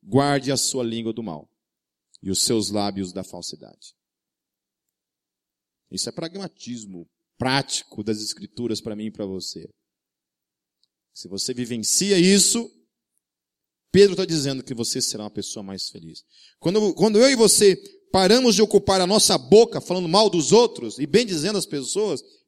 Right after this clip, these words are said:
Pedro tá dizendo que há um benefício, há uma felicidade que vem juntamente com isso, pra mim e pra você.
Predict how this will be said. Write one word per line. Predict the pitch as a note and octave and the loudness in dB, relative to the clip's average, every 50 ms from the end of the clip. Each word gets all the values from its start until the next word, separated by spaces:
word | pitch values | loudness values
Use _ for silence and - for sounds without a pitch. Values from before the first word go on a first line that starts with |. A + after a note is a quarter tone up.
| _ - | _ 2
Pedro | - C#4 C#4+ C4+ C4+ | 2 4 4 4 2
tá | B3+ A#3 | 2 0
dizendo | G3 E3+ D#3+ G#3+ A#3+ B3 | 0 0 -2 -2 -4 -4
que | B3 - | -4 -4
há | A3+ | -4
um | B3 B3 | -4 -4
benefício, | B3+ B3+ B3+ A#3+ G3+ - - - - G#3+ A#3 A3 G#3+ - - - - - _ _ - | -6 -6 -6 -6 -8 -8 -10 -12 -10 -10 -8 -8 -8 -8 -8 -10 -12 -18 _ _ -4
há | - F3 | -2 0
uma | G3 A#3 G#3 | 2 0 0
felicidade | - B3 B3+ B3 A#3 - - - G#3+ D#3+ D3 G3 G3+ A#3 C4 C#4+ C#4 C4+ C4+ B3+ - _ _ _ _ _ - | 0 0 0 2 2 2 2 0 -2 0 2 2 2 4 2 0 0 -2 -4 -6 -6 _ _ _ _ _ -6
que | - A#3 | -2 -2
vem | G3+ F3+ F3+ A3+ B3+ C#4+ D4 C#4+ C4+ - _ _ _ _ _ _ _ _ _ _ _ _ | 0 2 4 4 4 4 2 0 -4 -10 _ _ _ _ _ _ _ _ _ _ _ _
juntamente | _ B2+ D3 F3+ - - D3 C#3+ C#3+ C#3+ - | _ -14 -14 -12 -12 -12 -12 -12 -14 -14 -16
com | - - - | -18 -18 -16
isso, | - - - - - _ _ _ _ _ _ _ | -16 -16 -16 -16 -18 _ _ _ _ _ _ _
pra | - - B2 A2 | -16 -12 -12 -10
mim | A2+ A#2+ | -10 -12
e | A#2 | -12
pra | - A#2 A#2 | -14 -16 -16
você. | A#2+ B2 - - - | -16 -14 -14 -14 -14